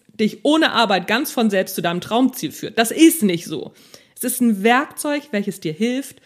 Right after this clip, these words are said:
fokussiert und motiviert zu bleiben. Die Arbeit musst du halt leider schon selber machen.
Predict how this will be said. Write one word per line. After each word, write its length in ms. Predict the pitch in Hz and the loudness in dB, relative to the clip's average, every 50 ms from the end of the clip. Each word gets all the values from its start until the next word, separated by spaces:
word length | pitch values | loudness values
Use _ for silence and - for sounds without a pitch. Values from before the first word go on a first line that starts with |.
| _ _ _ | _ _ _
fokussiert 880 | - - - - 285 277 - 269 262 254 - - 220 214 196 190 190 | -20 -8 -2 -2 -2 -2 -2 -2 -4 -4 -2 -2 -2 -2 -2 -2 -4
und 140 | - 185 190 | -6 -8 -6
motiviert 680 | 175 180 190 202 220 220 220 - 190 160 180 165 170 | -4 -2 2 2 2 2 0 -4 -6 -4 -6 -6 -6
zu 160 | - - 175 156 | -10 -12 -10 -8
bleiben. 420 | 165 156 135 101 - - - - _ _ _ _ _ _ _ | -6 -6 -6 -6 -8 -10 -14 -18 _ _ _ _ _ _ _
Die 80 | - - | -8 -4
Arbeit 240 | - 254 330 330 294 | -2 0 0 0 0
musst 180 | 277 277 - | -2 -4 -2
du 60 | 269 | -2
halt 120 | 254 240 208 | -4 -2 -2
leider 280 | 214 208 208 208 202 | -2 -2 -2 -2 -2
schon 180 | 208 - 208 196 | -4 -4 -4 -2
selber 240 | 180 160 139 135 147 | -2 -2 -2 -4 -6
machen. 320 | 156 156 156 - - - | -8 -10 -12 -12 -12 -16